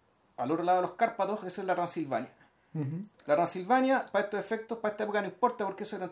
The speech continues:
Speaker 1: en aquel entonces era parte del Reino de Hungría y por lo tanto parte del Imperio Austrohúngaro. La Besarabia en aquel entonces ya era parte del reino, era parte de los zares, era parte del Imperio Ruso. Y Valaquia era, eh, era territorio di-, eh, gobernado de ma-,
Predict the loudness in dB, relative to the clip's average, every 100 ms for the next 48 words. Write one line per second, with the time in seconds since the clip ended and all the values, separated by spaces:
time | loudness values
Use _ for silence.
0 | -6 -4 -2 -4 -6 -6 -4 -4 -4 -6
1 | -6 -4 -4 -4 0 0 0 0 -2 -4
2 | -2 -2 -2 -10 -4 -4 -2 -2 0 -2
3 | -4 _ _ _ _ _ _ _ _ _
4 | 6 6 8 10 10 8 2 0 -2 -2
5 | -2 -2 0 0 0 -2 0 2 0 0
6 | 2 2 0 -4 -4 -2 -2 -2 -4 -2
7 | -2 0 0 0 0 -4 -4 2 2 2
8 | -4 -2 0 0 -4 -6 -4 -2 -2 -4
9 | -14 _ _ _ _ _ _ _ _ _
10 | 8 10 10 8 4 0 -4 _ _ _
11 | _ _ _ 2 4 4 4 -2 -2 0
12 | 0 0 0 -2 2 4 4 0 2 2
13 | 2 0 -2 -8 _ _ _ _ _ -8
14 | -4 2 2 0 -4 2 4 4 6 6
15 | 6 4 -2 -2 -2 0 -2